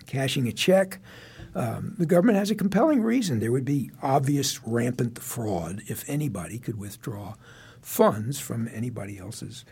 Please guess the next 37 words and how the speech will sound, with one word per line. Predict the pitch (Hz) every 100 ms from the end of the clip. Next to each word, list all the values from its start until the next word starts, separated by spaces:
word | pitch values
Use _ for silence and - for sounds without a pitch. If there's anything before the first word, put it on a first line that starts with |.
| - - - - -
account. | - 202 127 123 -
Uh, | 117 104
buying | 101 131 139 123
liquor, | 143 156 165 151 151 - - - - -
um, | 104 101 98 127 190 185 196 185 170
the | - 131
license | 139 139 - 135
says | - - 165 139 147
that | 160
you're | 180 196
old | 226 349
enough. | 349 - - - - -
And | 135 117 113
in | 117 117
the |
case | - 208 190
of | 120
voting, | 165 294 311 139 233 -
we | 160
do | 147 254
have | 208 147 113
an | 104
age | 107 185 226 -
re-, | - - -
requirement, | 139 - - 277 294 185 -
but | 123 254 240 - -
that | - 175 - -
takes | 143 139
place | - 110 117 131
when | 131 160
you | 190
register. | 226 311 330 - - -
It | 98
need | 113 143
not | 123 113 -
take | - - -
place | - - -